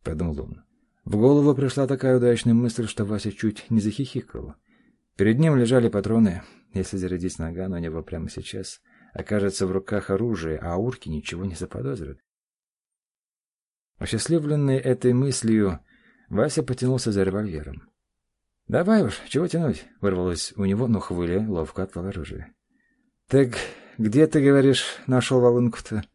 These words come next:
словно невзначай переспросил голый барин. "В Рахе", заплетающимся языком ответил Вася. "У меня там бабка живёт". "А батя?" "Отец здесь, с нами". "Кем работает?"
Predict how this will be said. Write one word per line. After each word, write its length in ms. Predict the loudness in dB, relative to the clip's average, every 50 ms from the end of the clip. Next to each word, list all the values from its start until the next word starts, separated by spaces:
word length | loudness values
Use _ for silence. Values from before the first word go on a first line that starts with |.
| _ _ _ _ -16 -8
словно 320 | 0 2 4 4 6 4
невзначай 540 | 4 2 2 2 2 2 2 2 0 -4 -2
переспросил 640 | -2 -4 -8 -8 -8 -6 -6 -4 -4 -2 -2 -2 0
голый 320 | 0 2 0 0 0 -2
барин. 340 | -4 -6 -8 -8 -8 -10 -10 _ _ _ _ _ _ _ -4
"В 80 | 0
Рахе", 420 | 2 2 2 2 0 -2 -6 -6 -8 _ _ _ _ _ _ _ _ -4
заплетающимся 800 | -2 -2 0 0 0 2 4 4 4 4 4 2 2 2 2 0
языком 320 | 0 0 -2 0 -2 -2
ответил 280 | -2 -2 -4 -6 -6 -4
Вася. 360 | -4 -4 -4 -4 -6 -8 -8
"У 240 | -8 -4 0 2 6
меня 180 | 8 8 8 8
там 160 | 6 4 6
бабка 320 | 4 2 0 2 -2 0
живёт". 420 | 0 0 -2 -4 -6 -8 _ -18 _ _ _ _ _ _ _ _ _ _ _ _
"А 120 | -4 -4 -2
батя?" 480 | -2 0 -2 -2 -4 -6 -10 -12 -12 _ _ _ _ _ _ _ _ _ _ _ _ _ -2
"Отец 340 | -2 2 8 8 8 8
здесь, 360 | 6 4 6 8 8 8 6 4
с 80 | 4
нами". 440 | 4 4 6 6 4 4 2 0 -6 -14 -20 _ _ _ _ _ _
"Кем 240 | -2 0 2 2 2
работает?" 720 | 0 -2 -4 -6 -10 -10 -12 -14 -14 -14 -16 _ _ _